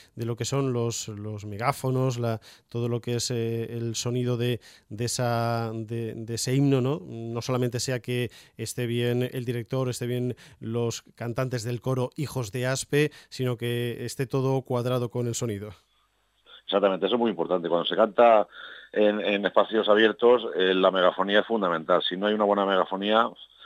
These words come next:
Speaker 2: te puede tirar el trabajo por tierra. Es complicado y, claro, son tantas voces que en el escenario, no sé si haremos hoy, pues,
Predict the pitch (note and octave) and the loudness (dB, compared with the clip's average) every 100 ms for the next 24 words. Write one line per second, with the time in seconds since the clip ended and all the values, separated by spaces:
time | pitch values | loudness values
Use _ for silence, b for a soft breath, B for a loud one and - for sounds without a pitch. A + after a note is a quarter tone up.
0 | B _ F#2 G2+ G2+ F#2 F2+ E2+ E2+ - | B _ 2 4 6 6 6 6 4 4
1 | E2+ E2 C#2+ D2 B B B B F#2+ E2 | 0 0 -2 -8 B B B B -4 0
2 | G2 F2 C2 C#2+ _ b b b - F#2+ | 2 2 0 -6 _ b b b -12 0
3 | A2 F#2 F2 F2 F2 D2 G#2 E2+ C#2+ _ | 0 2 2 4 2 2 4 4 0 _
4 | _ - F#2+ F#2 G#2 A2 G2 G#2+ - - | _ -8 -4 -2 0 2 2 0 -2 -2
5 | E2 F#2 G2+ F#2+ G2 G2+ B2 G#2 F2 E2+ | -2 0 -2 0 0 2 0 -2 -4 -2
6 | F2+ F2+ D2 F2+ F#2 D2+ | 0 -2 -4 -4 -4 -6